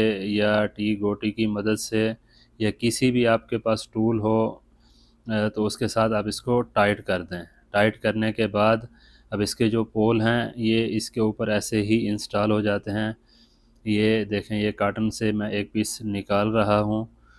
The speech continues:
जैसे ही एक पीस निकालूँगा आप देखें इसके नीचे जो है ना वो लॉक बना हुआ है।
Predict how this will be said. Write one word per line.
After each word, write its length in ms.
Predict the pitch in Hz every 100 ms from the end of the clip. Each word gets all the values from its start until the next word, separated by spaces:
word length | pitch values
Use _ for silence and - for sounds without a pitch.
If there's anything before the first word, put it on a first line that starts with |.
| _ _ 101
जैसे 340 | 101 101 120
ही 180 | 110 113
एक 180 | 107 -
पीस 200 | 110 -
निकालूँगा 500 | 107 104 104 110 110 110
आप 180 | 104 -
देखें 400 | 104 104 101 113
इसके 260 | 104 - 104
नीचे 340 | 98 98 113
जो 120 | 107
है 60 | 104
ना 100 | 110
वो 120 | 107 101
लॉक 320 | 95 95 92
बना 220 | 87 90
हुआ 260 | 87 85
है। 60 | 82